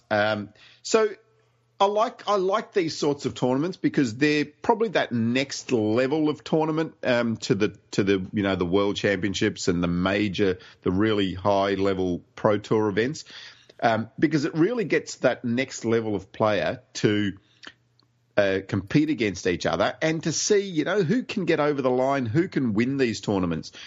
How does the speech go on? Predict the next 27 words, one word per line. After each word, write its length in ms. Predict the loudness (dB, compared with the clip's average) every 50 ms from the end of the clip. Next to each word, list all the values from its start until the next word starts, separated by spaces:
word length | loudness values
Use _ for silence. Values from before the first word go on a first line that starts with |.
| -18 -18 -12
So, 400 | -2 0 2 2 2 2 2 0
uh, 200 | 0 0 -2 -4
so 180 | -2 -2 -2 -2
for 100 | 0 -2
me, 420 | -2 0 0 0 0 -2 -4 -8 -12 _ _ -2
these 380 | 0 2 2 2 0 0 0
are, 160 | 0 0 0
these 280 | 0 0 0 0 0 0
are 40 | 0
really 340 | 0 2 2 2 2 0 0
interesting 420 | -2 -4 -8 -4 -2 -2 -2 0
tournaments. 500 | 0 0 0 0 0 0 -2 -4 -6 -12 -16 -18 -20 -18 -18 -18 -10 -2
Um, 260 | 0 0 0 0 -2 -8 _ _ _ _
and 380 | 2 2 2 0 -2 -4 -6 -8 _ _ _ _ _ _ _ _
the, 360 | 2 2 4 4 2 0 -4 -8 _ _ _ 0
the 140 | 0 2
Austrian 480 | 2 0 -2 -2 -2 0 0 2 2 2
Open, 540 | 2 0 0 0 0 -2 -2 -2 -2 0 0
the 80 | 0
men's 420 | 0 2 0 0 0 -2 -2 -4 -2
singles 400 | 0 0 0 2 0 0 0 0
winner 240 | 0 0 2 0 0
was, 380 | 2 0 0 0 -2 0 0
um, 260 | 0 2 2 -2 -4 -8 -4
Kenta, 400 | -2 0 0 0 0 -2 -4 -4 -12 _ _ -20 -20 -20 _ _
Kenta 280 | -2 0 2 2 2 2
Matsudaira. 720 | 2 0 0 0 0 2 4 4 4 2 0 -2 -4 -6